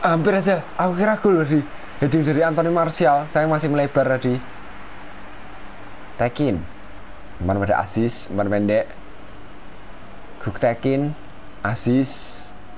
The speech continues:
Saglam berikan pada Turuk. Oke, masih Turuk. Dimainkan oleh Paul Pogba. Erding.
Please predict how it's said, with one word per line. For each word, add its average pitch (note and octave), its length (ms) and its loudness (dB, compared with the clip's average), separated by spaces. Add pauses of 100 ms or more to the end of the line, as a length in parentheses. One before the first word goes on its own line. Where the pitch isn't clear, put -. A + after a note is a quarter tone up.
(480)
Saglam A2+ 640 2
berikan G#2+ 240 0
pada G2 640 4
Turuk. C#3 320 0 (1700)
Oke, - 120 -6
masih G2+ 160 -2
Turuk. G#2+ 320 0 (1400)
Dimainkan G#2+ 340 0
oleh G#2+ 120 2
Paul A#2 200 2
Pogba. B2 480 2 (400)
Erding. B2 480 0